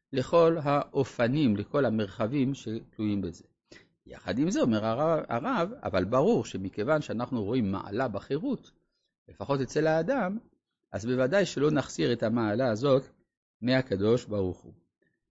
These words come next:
הנה, זו אחת מהדרכים שהרב, אה, פיתח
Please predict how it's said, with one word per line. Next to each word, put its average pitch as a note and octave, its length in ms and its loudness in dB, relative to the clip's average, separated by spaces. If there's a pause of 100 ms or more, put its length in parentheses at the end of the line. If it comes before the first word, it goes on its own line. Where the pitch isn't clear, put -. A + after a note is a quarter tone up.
(120)
הנה, C#3 220 0
זו E3 220 2 (180)
אחת C#3+ 440 -2
מהדרכים A#2 540 -4
שהרב, G#2+ 840 -4
אה, F#2+ 140 -4 (100)
פיתח A#2 520 -4